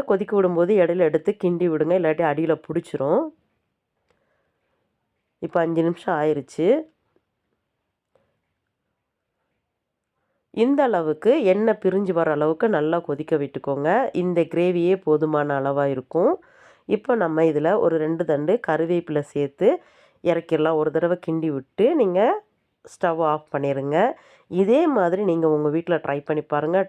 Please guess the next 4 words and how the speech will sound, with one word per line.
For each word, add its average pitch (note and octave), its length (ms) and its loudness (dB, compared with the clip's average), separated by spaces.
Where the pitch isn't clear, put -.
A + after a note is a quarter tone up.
டேஸ்ட்டு E3+ 420 -4
சூப்பரா D#3+ 580 -4
இருக்கும். F#3+ 400 -2
நம்மளோட D#3 340 0